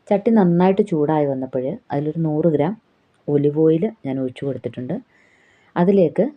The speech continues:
കുറച്ച് പെരുംജീരകവും ഇട്ട് കൊടുത്തു. ഇനിയും ഒരു ചെറിയ കഷ്ണം ഇഞ്ചി നീളത്തിലരിഞ്ഞത് നമുക്ക് ചേർത്ത് കൊടുക്കാം. അതിൻ്റെ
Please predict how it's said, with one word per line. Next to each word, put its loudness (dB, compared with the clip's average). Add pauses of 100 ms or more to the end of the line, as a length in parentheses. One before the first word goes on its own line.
(180)
കുറച്ച് 2
പെരുംജീരകവും 2
ഇട്ട് -6
കൊടുത്തു. -10 (3000)
ഇനിയും 4 (400)
ഒരു 4
ചെറിയ 6
കഷ്ണം 0
ഇഞ്ചി -4 (240)
നീളത്തിലരിഞ്ഞത് -2
നമുക്ക് -6
ചേർത്ത് -2
കൊടുക്കാം. -8 (1200)
അതിൻ്റെ 0